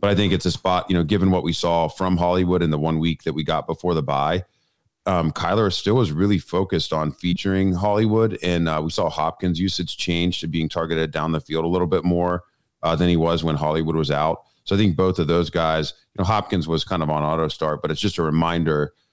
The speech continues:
uh, to those of you that were patient and stashed Hollywood that he's gonna be available again. Uh, it does push Rondale Moore down a little bit further, uh, but he's showing up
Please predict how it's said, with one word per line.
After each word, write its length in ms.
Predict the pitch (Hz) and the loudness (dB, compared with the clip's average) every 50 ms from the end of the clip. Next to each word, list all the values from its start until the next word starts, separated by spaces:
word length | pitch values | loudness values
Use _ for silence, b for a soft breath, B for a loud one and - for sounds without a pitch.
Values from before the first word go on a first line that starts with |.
| _ _ _ - | _ _ _ -2
uh, 140 | 82 82 80 | -2 -2 -2
to 140 | - - | 0 0
those 200 | 85 87 85 73 | 0 2 2 2
of 80 | 78 69 | 0 0
you 100 | 82 85 | 0 0
that 160 | 76 80 - | 0 -2 -2
were 120 | - 69 67 | -4 -6 -6
patient 420 | - - 98 90 82 - 85 73 | -2 -2 0 0 0 0 -2 -2
and 100 | 73 78 | -4 -6
stashed 420 | - - - 82 80 78 76 - | -6 -4 -4 -2 -2 -2 -4 -4
Hollywood 520 | - 87 80 78 76 76 76 73 73 73 71 | -4 -2 0 0 0 0 0 0 -2 -2 -2
that 100 | 73 69 | -4 -6
he's 260 | - - 87 78 - | -4 -4 -4 -4 -2
gonna 180 | - 82 78 76 | -4 -4 -4 -2
be 360 | 71 73 73 73 73 71 - _ _ _ _ _ _ _ _ _ _ _ _ - | -2 -2 -2 0 -2 -4 -6 _ _ _ _ _ _ _ _ _ _ _ _ -4
available 580 | - 95 - 185 175 85 82 78 73 76 76 80 | -2 0 2 2 2 2 2 2 0 0 0 0
again. 460 | 78 67 - 73 71 71 71 69 65 - _ _ _ _ - | 0 -2 -2 -2 -2 0 -2 -2 -2 -4 _ _ _ _ -4
Uh, 160 | 82 80 80 78 | -2 0 0 0
it 60 | 78 | 0
does 200 | 110 110 110 - | 0 0 0 0
push 300 | - - - 120 107 - | -2 -2 -2 -2 -2 0
Rondale 420 | 90 90 90 92 92 90 87 85 | -2 0 0 2 2 2 2 2
Moore 380 | 80 78 78 80 80 82 82 82 | 2 2 0 2 0 0 0 -2
down 560 | 73 - 76 73 78 78 78 78 78 76 73 - _ _ _ _ _ - | -2 -2 -4 -2 -2 -2 -2 0 0 -2 -2 -4 _ _ _ _ _ -4
a 80 | - 92 | 0 2
little 200 | 95 92 90 82 | 2 4 4 2
bit 200 | 85 85 - - | 2 0 -2 -4
further, 680 | - - 107 104 98 95 95 92 90 90 90 87 - _ _ _ _ - | -6 -2 0 0 2 2 2 2 2 2 0 0 -4 _ _ _ _ -4
uh, 120 | - 82 80 | -2 -2 0
but 160 | 76 82 78 | 0 -2 -4
he's 320 | - - - 98 95 92 | -2 0 0 2 2 2
showing 420 | 90 - - 92 87 85 85 82 82 | 0 0 0 0 2 2 2 2 2
up 300 | 82 82 82 78 - | 2 2 0 -2 -4